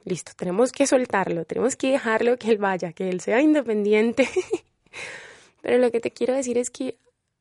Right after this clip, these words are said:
en nuestras condiciones reales, de mujeres reales,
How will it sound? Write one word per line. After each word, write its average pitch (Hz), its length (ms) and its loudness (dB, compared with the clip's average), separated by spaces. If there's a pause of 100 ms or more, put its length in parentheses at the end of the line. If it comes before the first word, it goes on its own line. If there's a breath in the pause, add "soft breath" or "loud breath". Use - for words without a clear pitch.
(140)
en 233 200 2
nuestras 220 360 0
condiciones 226 680 0
reales, 214 560 -2
de 202 80 -4
mujeres 214 640 0
reales, 196 720 -2